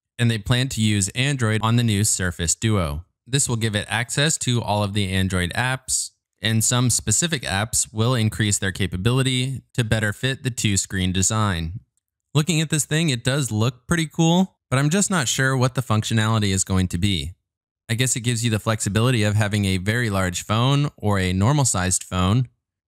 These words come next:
but again, that really is only beneficial depending on the capabilities. Of course, all of the Microsoft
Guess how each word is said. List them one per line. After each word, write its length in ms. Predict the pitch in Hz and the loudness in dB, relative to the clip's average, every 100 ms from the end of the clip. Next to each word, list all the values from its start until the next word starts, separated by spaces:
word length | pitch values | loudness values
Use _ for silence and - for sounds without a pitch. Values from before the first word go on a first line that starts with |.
| - | -4
but 100 | 113 | -2
again, 320 | 113 127 127 | 0 0 0
that 160 | 127 120 | 0 0
really 240 | 151 139 | 0 0
is 140 | 117 117 | 0 0
only 180 | 110 | 0
beneficial 640 | 98 101 92 123 123 123 113 | 0 0 0 -2 0 0 0
depending 420 | 107 117 117 113 | 0 0 2 2
on 140 | 101 | 2
the 80 | 104 | 0
capabilities. 880 | - 95 85 98 104 82 69 - - _ _ _ _ _ - | 0 -2 -2 -2 -2 -4 -4 -8 -8 _ _ _ _ _ -4
Of 200 | 113 113 | -4 -2
course, 400 | - 110 143 - | 0 2 2 0
all 240 | - 117 | 0 0
of 120 | 110 110 | 0 0
the 80 | |
Microsoft 840 | 104 101 101 104 104 107 101 98 | 0 2 0 0 -2 0 0 -4